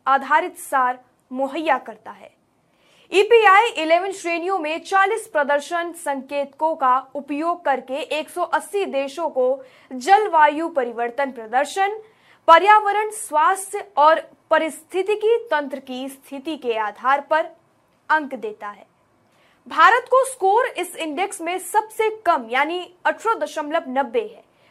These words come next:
पर्यावरण जोखिम का खतरा, हवा की शुद्धता, जल स्रोतों के स्वास्थ्य वर्धक प्रबंधन,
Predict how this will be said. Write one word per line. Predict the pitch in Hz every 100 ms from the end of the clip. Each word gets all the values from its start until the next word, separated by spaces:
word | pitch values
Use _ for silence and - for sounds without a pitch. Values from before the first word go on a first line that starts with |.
| _ -
पर्यावरण | 294 311 285 294 302
जोखिम | 269 285 294 339 302
का | 262
खतरा, | 262 294 320 320 311 - _ _
हवा | - 320 392
की | 440 381
शुद्धता, | 311 254 247 254 247 247 _ _
जल | 233 302 320
स्रोतों | - - 302 294 339
के | 320 285 294 294 _ _
स्वास्थ्य | - - 330 330 415 - - 320 -
वर्धक | 233 294 294 302 359
प्रबंधन, | 285 269 240 240 285